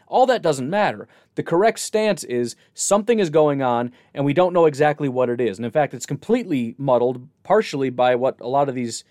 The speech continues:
um, teammates have been saying, because they're trying to come out and support Rodgers, but at the same time, for me personally, and I'm kinda jumping the gun, but since it's on the forefront of my brain,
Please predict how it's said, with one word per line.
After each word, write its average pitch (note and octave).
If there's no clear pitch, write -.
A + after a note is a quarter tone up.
um, A#2+
teammates G3+
have B2
been A2+
saying, A#2
because B2+
they're A#2+
trying F#3
to E3
come C#3
out C3+
and A#2+
support B2
Rodgers, C3
but B2
at B2+
the A#2
same D3
time, D3+
for C#3+
me G#3
personally, A2+
and A#2
I'm A#2
kinda D#3
jumping C3
the A2
gun, C#3
but A2+
since C3
it's B2
on B2
the A2+
forefront B2+
of A#2
my G#2
brain, A#2